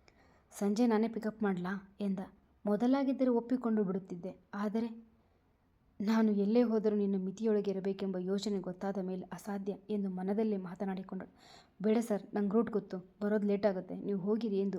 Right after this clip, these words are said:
ಅಲ್ಲಿಂದ ನಡೆದಳು. "ಕೊಬ್ಬು ರಾಣಿಗೆ, ನಾನೇ ಡ್ರಾಪ್ ಮಾಡ್ತೀನಿ, ಆದರೂ ಮೂತಿ ತಿರುಗಿಸಿಕೊಂಡು ಹೋಗ್ತಾಳೆ, ಕೊಬ್ಬಿನ ಕೋಳಿ" ಎಂದು ತನ್ನ ಬೈಕ್ ಕಾಲೇಜಿನತ್ತ ತಿರುಗಿಸಿದ. "ಹಾಯ್ ಧೃತಿ, ಯಾಕೆ ನಿನ್ನೆ ನೈಟ್ ಮೆಸೇಜ್ ಹಾಕಿದ್ಯಾ?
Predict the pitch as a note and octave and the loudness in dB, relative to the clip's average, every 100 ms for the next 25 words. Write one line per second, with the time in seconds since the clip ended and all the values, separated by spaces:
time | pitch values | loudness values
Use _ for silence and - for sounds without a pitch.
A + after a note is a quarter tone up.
0 | - F#3 F#3+ F#3 G3 F3+ F3+ - - - | -6 -6 -6 -4 -4 -4 -8 -10 -16 -20
1 | - - _ - G#3 F#3 C#4+ - - F#3 | -20 -20 _ -2 -2 2 0 -2 -8 -8
2 | F#3 G3+ A3 - - F#3+ F#3 A#3+ B3+ G#3 | -4 0 0 -2 -6 -12 -2 0 2 0
3 | G#3+ G#3+ G3 G3 F3 - F3+ G3+ B3 A#3 | -2 -2 -2 -2 -8 -10 -8 -2 2 4
4 | G3+ A3+ B3+ G3+ G3+ G3+ G3+ G3+ F#3+ E3+ | 2 0 -2 0 0 -2 -2 -2 -2 -6
5 | - E3+ - - - _ - G#3+ F#3+ B3 | -8 -12 -12 -20 -20 _ -6 -4 2 2
6 | G#3 - G#3 G#3 - - - _ - B3 | 2 -2 0 0 -4 -20 -20 _ 0 2
7 | E4 C#4+ C4+ - A3 G3+ F3+ A#3+ A#3+ - | 2 0 -4 -4 0 2 4 2 0 -8
8 | F#3+ F#3+ G#3 G3+ F#3+ G3 F#3+ F#3 F3 - | -2 0 2 0 -2 -4 -8 -10 -10 -12
9 | - - _ _ _ - G#3 C4 A#3+ F#3+ | -14 -16 _ _ _ -4 2 4 2 -2
10 | A3 G#3+ - - G#3+ C4 C4 A#3 A#3+ A3 | -4 -4 -8 -6 -2 -2 0 -2 -2 -2
11 | G#3+ G#3 A3+ A#3+ G3+ G3 A#3+ A3 - - | 2 2 0 0 -4 0 0 0 -4 -16
12 | - - G#3+ G#3+ G#3 G#3+ | -20 -10 -8 -4 -2 0